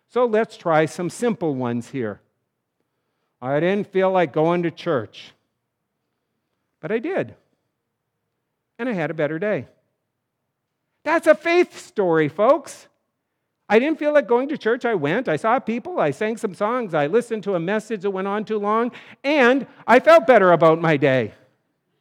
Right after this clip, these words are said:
"I was so angry at," you can put the name in, "that I wanted to tell them off. But instead I prayed." Guess what? I can now share that with someone.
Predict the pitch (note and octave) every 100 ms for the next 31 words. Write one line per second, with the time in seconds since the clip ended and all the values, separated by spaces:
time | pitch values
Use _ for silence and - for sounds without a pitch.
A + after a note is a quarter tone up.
0 | _ _ _ _ _ _ _ _ _ _
1 | _ _ _ C3+ D3 D#3 - G#3 A#3 A#3+
2 | F#3 G3+ G#3+ G3+ A3 G#3 F#3 F#3+ G3 E3
3 | D#3+ D3+ E3+ E3 F3 D3 B2+ B2+ C3 C3
4 | _ _ _ C3+ B2 A#2+ A2+ E3 F#3+ G3
5 | D#3+ - E3+ F3+ F3 D#3+ C3+ G#2+ - _
6 | _ _ _ _ _ _ _ _ _ _
7 | D3 D3 B2+ - E3 E3 F3 E3+ E3 D3
8 | B2 A2 G2 _ _ _ _ _ _ _
9 | _ _ _ _ _ - D#3+ - F#3+ G3+
10 | D3+ - _ _ F3 A#3 D3 C#3 - G3+
11 | G#3 C#3+ B2 A#2+ C#3 C3 A#2